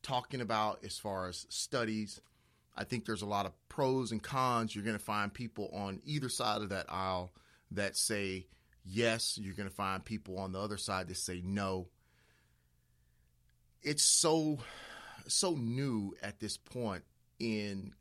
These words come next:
stepping into this arena of trying to be considered something that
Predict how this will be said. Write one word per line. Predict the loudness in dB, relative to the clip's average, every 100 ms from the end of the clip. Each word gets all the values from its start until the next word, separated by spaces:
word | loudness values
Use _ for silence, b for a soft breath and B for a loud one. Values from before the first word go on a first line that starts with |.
| _ -8
stepping | -6 -2 -2 0 -2
into | -2 -2
this | -6 -4
arena | -4 -2 0 0 -2 -6
of | -8
trying | -6 -2 -2 -2
to | -6
be | -8
considered | -8 -8 -6 -2 -2 -2 -6 b b b b b
something | -6 -2 -2 -2 -2 -2
that | -2 -4